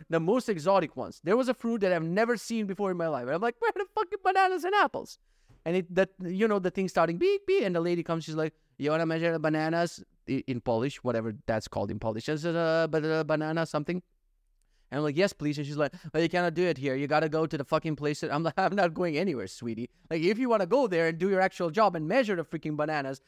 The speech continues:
otherwise I'm gonna be on a banana-less diet for a week." Fucking donut telling me to go somewhere to measure my bananas. And the good part of a shopping mall is I always get bubble tea. Now,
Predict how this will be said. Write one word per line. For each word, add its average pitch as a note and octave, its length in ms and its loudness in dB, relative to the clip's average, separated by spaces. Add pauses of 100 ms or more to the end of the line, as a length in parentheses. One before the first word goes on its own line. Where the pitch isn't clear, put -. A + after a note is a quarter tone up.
(160)
otherwise F#3+ 420 4
I'm F#3+ 140 0
gonna G#3+ 200 -2
be G3+ 120 -4
on A3+ 120 0
a A3 40 -4
banana-less A3+ 720 0
diet C#4 320 4
for E3 120 0
a C3+ 80 2
week." A#2+ 300 -6 (460)
Fucking G#2+ 340 -8
donut B2 320 0 (240)
telling A#2+ 260 0
me A#2 100 0
to A#2 100 -4
go A#2 260 -4
somewhere B2+ 480 0
to A2+ 100 -10
measure A2 240 -6
my A2 140 -6
bananas. G#2+ 420 -6 (320)
And D4 220 4 (100)
the F3 80 -2
good G#3 220 2
part G3+ 160 4
of F#3 80 0
a F3 40 -4
shopping F3 340 0
mall D#3 160 -2
is C3 100 -4
I C3 80 -2
always F3+ 320 2
get C#3+ 260 -4
bubble F#2+ 280 -2
tea. - 160 -16 (180)
Now, C#3 280 0